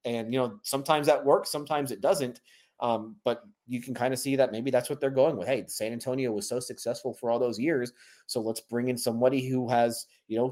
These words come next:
ties to that organization and won a lot of games there." So that, that's kinda maybe the comparison. I don't know if that's a good comparison, but I do think it's one that you can make.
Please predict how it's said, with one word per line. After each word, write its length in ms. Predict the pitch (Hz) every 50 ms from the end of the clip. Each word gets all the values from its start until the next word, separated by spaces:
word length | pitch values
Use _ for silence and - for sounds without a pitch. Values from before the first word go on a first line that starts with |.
| 127 -
ties 300 | - 113 117 123 123 -
to 80 | 135
that 140 | 120 120 117
organization 600 | 120 135 135 127 120 110 104 113 139 143 - 101 95
and 160 | 95 92 90
won 140 | 92 98 110
a 80 | 113
lot 160 | 117 120 127
of 60 | 123 110
games 260 | 117 123 143 135 -
there." 200 | 85 73 - _
So 180 | - - 98 95 92
that, 160 | 139 147 139
that's 160 | 147 160 151
kinda 320 | - 175 156 139 123 117 - - - _ _ -
maybe 160 | 139 143 143
the 100 | 131 131
comparison. 560 | 127 - 127 110 - 120 123 123 - - 123
I 40 | 135
don't 120 | 165 160 156
know 80 | 151
if 80 | 131 -
that's 140 | 139 127 120
a 60 | 90
good 200 | 87 120 127 131
comparison, 440 | 101 - - 107 107 104 - 117 110
but 100 | 107 110
I 60 | 113
do 120 | 123 160
think 160 | 165 143 117
it's 140 | 101 101 -
one 80 | 107 104
that 120 | 98 -
you 60 | 92
can 140 | - - 87
make. 220 | 85 85 104 -